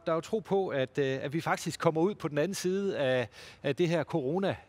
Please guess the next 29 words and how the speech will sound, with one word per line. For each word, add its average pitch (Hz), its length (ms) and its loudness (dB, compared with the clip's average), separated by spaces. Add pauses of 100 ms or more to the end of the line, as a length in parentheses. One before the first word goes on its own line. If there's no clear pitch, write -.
(100)
øh, 131 240 -2
morads, 135 500 0
vi, 147 220 2
øh, 135 160 0
vi 135 60 -6
står 170 300 0
i. 165 160 -4 (760)
Og - 120 0
så 220 160 4
er 220 60 6
der 233 100 8
jo 196 120 6
i 185 100 -4
den 214 200 4
grad 175 260 2
grund 196 220 0
til 202 500 -2
at, 143 560 0
at 151 100 0
komme 151 580 4 (140)
ud 214 180 0
på - 140 -4
den 156 100 0
anden 185 180 2
side 170 440 0
med 151 300 2 (100)
fuld 214 300 -2
fart 160 280 2
på, 170 300 -2